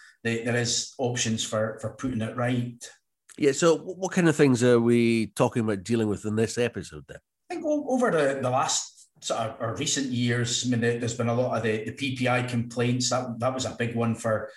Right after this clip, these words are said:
Speaker 1: for quite a long time. Before that, it was endowment complaints. At the moment, the, the big one is, um, defined benefit pension scheme complaints. So that's where people have maybe transferred out of a defined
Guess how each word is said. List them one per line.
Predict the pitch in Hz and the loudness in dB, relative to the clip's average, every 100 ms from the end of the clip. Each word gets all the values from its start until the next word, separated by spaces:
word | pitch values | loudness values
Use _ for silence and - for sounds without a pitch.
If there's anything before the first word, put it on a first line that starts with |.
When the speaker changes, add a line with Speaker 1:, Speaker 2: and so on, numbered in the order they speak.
| - _ | -20 _
Speaker 1:
for | - 107 | -6 -4
quite | 131 113 | -2 0
a | 110 | 0
long | 113 113 | 0 -2
time. | - 117 117 107 | -2 0 0 -2
Before | 117 143 127 | -2 0 0
that, | 120 120 117 - - - - | 2 0 -2 -10 -20 -20 -12
it | 117 | -8
was | - | -4
endowment | 113 92 123 127 127 123 - - | -4 0 0 2 2 -2 -4 -6
complaints. | 123 120 127 123 123 123 - - - - - | -4 -4 -2 0 0 0 -2 -4 -10 -20 -10
At | 131 | -6
the | 127 | -2
moment, | 131 165 156 139 123 | 0 0 0 -2 -2
the, | 131 131 127 | 0 2 0
the | |
big | - 135 | 0 -2
one | 131 127 113 - | 2 2 0 -2
is, | 123 120 - 127 | -4 -2 -2 0
um, | 117 110 101 | 0 0 -2
defined | 113 - 135 131 120 | -6 -2 0 2 0
benefit | 127 123 120 117 110 - | 0 0 0 -2 -6 -2
pension | 131 135 - 269 | -2 0 -2 -2
scheme | - - 147 139 127 | -2 -2 -2 -2 -2
complaints. | 139 127 135 139 123 120 - - - - - | -2 -4 -2 0 0 0 -4 -8 -20 -20 -6
So | 131 | -4
that's | 131 131 | -2 -2
where | 120 | -2
people | 127 139 120 | -2 -2 -2
have | 113 | 0
maybe | 117 113 101 - _ _ - | -2 -2 -4 -12 _ _ -4
transferred | 135 131 127 117 | -2 0 0 0
out | 123 127 | 0 -2
of | 120 | -2
a | 113 | -4
defined | 113 - 123 123 117 | -4 -2 0 2 0